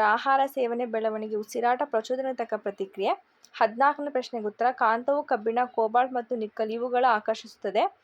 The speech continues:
ಹದಿನೈದನೇ ಪ್ರಶ್ನೆ ಉತ್ತರ, ಪಾರದರ್ಶಕ ವಸ್ತುಗಳು, ಗಾಜು, ಗಾಳಿ, ನೀರು, ಅಪಾರದರ್ಶಕ ವಸ್ತುಗಳು, ಕಲ್ಲು, ಪ್ಲಾಸ್ಟಿಕ್, ರಬ್ಬರ್. ಹದಿನಾರನೇ ಪ್ರಶ್ನೆಗಳು, ಕಪ್ಪೆಗಳು ನೀರಿನ ಒಳಗೂ ಮತ್ತು ನೆಲದ ಮೇಲೂ ಜೀವಿಸಬಲ್ಲವು. ಅವುಗಳ ಹಿಂಗಾಲುಗಳು ಗಟ್ಟಿಯಾಗಿದ್ದು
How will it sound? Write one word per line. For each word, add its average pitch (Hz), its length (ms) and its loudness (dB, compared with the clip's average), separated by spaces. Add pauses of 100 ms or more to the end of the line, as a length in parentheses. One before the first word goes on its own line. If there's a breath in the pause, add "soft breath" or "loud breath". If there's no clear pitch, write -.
(420 soft breath)
ಹದಿನೈದನೇ 254 520 2
ಪ್ರಶ್ನೆ 254 260 -2
ಉತ್ತರ, 240 120 0
ಪಾರದರ್ಶಕ 247 680 2
ವಸ್ತುಗಳು, 247 380 0
ಗಾಜು, 214 400 2
ಗಾಳಿ, 226 300 2
ನೀರು, 214 280 -2
ಅಪಾರದರ್ಶಕ 226 540 0
ವಸ್ತುಗಳು, 247 240 -6
ಕಲ್ಲು, 220 280 -2
ಪ್ಲಾಸ್ಟಿಕ್, 208 440 -6
ರಬ್ಬರ್. 202 320 0 (540 soft breath)
ಹದಿನಾರನೇ 254 500 4
ಪ್ರಶ್ನೆಗಳು, 247 480 -2
ಕಪ್ಪೆಗಳು 254 460 0
ನೀರಿನ 262 280 -2
ಒಳಗೂ 254 340 0
ಮತ್ತು 254 240 -4
ನೆಲದ 233 320 0
ಮೇಲೂ 254 480 0
ಜೀವಿಸಬಲ್ಲವು. 220 760 -2
ಅವುಗಳ 247 300 2
ಹಿಂಗಾಲುಗಳು 262 520 0
ಗಟ್ಟಿಯಾಗಿದ್ದು 220 760 -2